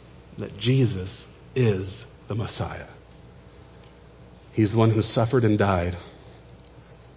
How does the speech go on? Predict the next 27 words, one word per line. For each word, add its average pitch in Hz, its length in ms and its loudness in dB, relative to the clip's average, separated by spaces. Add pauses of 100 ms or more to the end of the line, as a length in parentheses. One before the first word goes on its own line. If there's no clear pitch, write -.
(1080)
executed 120 520 2
on 113 80 6
a 113 60 4
cross 110 340 2
for 101 160 -2
our 117 160 4
sins, 87 540 -6 (380)
so - 120 -4
that 104 100 -2
we 107 120 2
might 110 160 2
live. 87 280 -6 (760)
And 101 100 -4
he 104 120 4
rose 120 320 6
again. 92 400 0 (720)
He 110 100 0
ascended 120 460 4
into 120 160 4
heaven, 95 340 -4 (100)
raised 107 600 4
in 95 180 -4
glory 98 600 2 (260)
and 101 160 -4
honor 107 400 4
and 90 160 -4
power. 90 460 -2